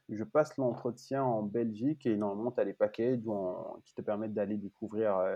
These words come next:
la région. Et foi, en fait, c'est, c'est pas fou.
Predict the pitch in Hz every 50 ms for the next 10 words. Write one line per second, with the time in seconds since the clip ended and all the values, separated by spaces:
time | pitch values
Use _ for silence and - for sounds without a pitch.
0 | 98 - - 98 98 95 101 104 104 131 - - 233 - - - - - - -
1 | - - - _ _ - - 127 123 120 123 120 117 117 117 117 117 117 113 113
2 | 113 113 113 110 104 - - - - 113 113 120 110 101 - 110 104 - - 98
3 | 92 92 - - - - - - - - - - 123 156